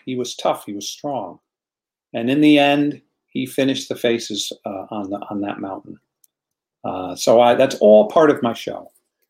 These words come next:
And I love doing it. And I love when Italian Americans go, "I did not know this. This is something to be so proud of." You know, let's, let's stop talking about mafioso, you know,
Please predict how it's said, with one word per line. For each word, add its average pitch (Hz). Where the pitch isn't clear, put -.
And 117
I 117
love 131
doing 135
it. 139
And 107
I 107
love 135
when 113
Italian 123
Americans 110
go, 98
"I -
did 151
not 131
know 131
this. -
This -
is -
something 120
to 107
be 104
so 113
proud 110
of." -
You 110
know, 92
let's, 143
let's 180
stop 175
talking 156
about 123
mafioso, 113
you 113
know, 101